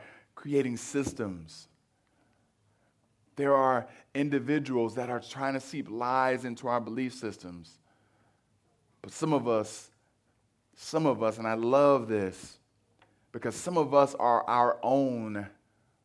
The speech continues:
worst enemy. We are our own hater.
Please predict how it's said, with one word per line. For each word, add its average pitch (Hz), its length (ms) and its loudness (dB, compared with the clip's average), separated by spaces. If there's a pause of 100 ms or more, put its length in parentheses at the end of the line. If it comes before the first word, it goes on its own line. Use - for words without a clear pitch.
worst 113 300 -2
enemy. 90 420 -12 (1700)
We 156 300 2
are 110 380 6
our 113 300 0
own 131 400 2
hater. 95 640 -6